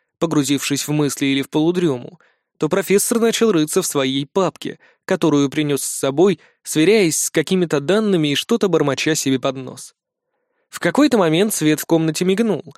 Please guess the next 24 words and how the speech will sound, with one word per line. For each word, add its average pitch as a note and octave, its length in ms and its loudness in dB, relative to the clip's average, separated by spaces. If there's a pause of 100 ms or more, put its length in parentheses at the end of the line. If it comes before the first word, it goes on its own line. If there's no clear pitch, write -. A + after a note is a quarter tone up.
(240)
и E3 100 0
начал F#3 320 2
с - 80 -6
каждой E3+ 400 2
секундой D#3 520 0
тускнеть. - 600 -8 (600)
Зиновьев D3+ 580 2
оторвался D3 580 0
от C#3 80 -2
своих C#3+ 300 0
отчетов, - 560 -2 (220)
в - 120 -20
которых C#3 440 0
рылся, C3 500 -6 (220)
и, D3 80 -2
отложив C#3+ 460 0
папку C#3 340 -2
немного E3 360 0
в - 60 -4
сторону, A#3 420 0
сел G3 320 0
поудобнее C#3+ 580 0
на D#3+ 120 0
стуле. - 500 -6